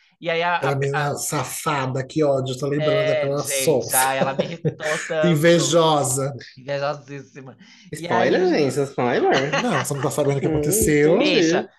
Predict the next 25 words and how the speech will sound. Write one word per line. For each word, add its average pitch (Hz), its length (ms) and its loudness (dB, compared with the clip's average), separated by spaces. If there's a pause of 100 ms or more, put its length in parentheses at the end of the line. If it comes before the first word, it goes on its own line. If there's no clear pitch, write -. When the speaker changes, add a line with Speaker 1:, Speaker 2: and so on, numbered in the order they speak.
(160)
Speaker 1:
tudo 262 280 -6
que, - 120 -20
quando 233 240 -10
você 247 160 -8
estiver 160 180 -4
assistindo, 143 680 -8 (100)
tudo 190 260 -12
que 190 100 -12
você 175 680 -8 (180)
pensar 190 480 -4
que 185 100 -14
pode 135 240 -4
acontecer, 135 460 -10
não 151 140 -10
vai 175 120 -2
acontecer. 170 440 -8
Vai 123 100 -4
acontecer 135 260 -12
totalmente 165 460 -4
diferente 160 440 -4
do 147 100 -16
que 143 80 -20
você 143 140 -10
Speaker 2:
É. 143 40 -6
Speaker 1:
pensar. 117 480 -4